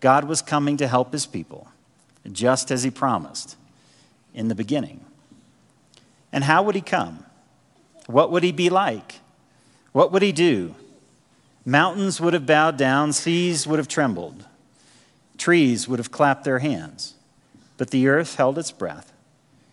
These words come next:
As silent as snow falling, he came. And when no one was looking, in the darkness, hey, he came.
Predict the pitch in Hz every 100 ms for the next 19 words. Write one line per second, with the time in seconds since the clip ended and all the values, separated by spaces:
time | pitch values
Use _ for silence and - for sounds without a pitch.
0 | _ 135 139 - 147 151 156 156 - 160
1 | 147 143 - 110 95 85 80 82 - _
2 | _ _ _ _ - 139 180 104 - -
3 | _ _ _ _ _ _ - 135 143 139
4 | 135 156 170 170 165 123 120 - 87 85
5 | - _ _ _ _ _ _ 135 143 139
6 | 160 151 160 - - - - _ _ -
7 | 196 - _ _ _ _ - - 220 -